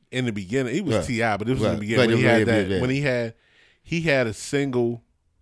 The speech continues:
Speaker 1: His first joint was, uh, with Beanie Siegel.
Speaker 2: Was it?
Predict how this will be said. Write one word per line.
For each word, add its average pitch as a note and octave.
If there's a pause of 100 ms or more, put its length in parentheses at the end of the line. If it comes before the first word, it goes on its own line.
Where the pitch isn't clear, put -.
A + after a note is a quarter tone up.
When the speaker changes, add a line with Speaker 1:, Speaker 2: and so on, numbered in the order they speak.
(500)
Speaker 1:
His A#2
first C#3
joint A#2+
was, G#2
uh, F#2+ (1500)
with G2+
Beanie B2
Siegel. - (580)
Speaker 2:
Was G2
it? C#4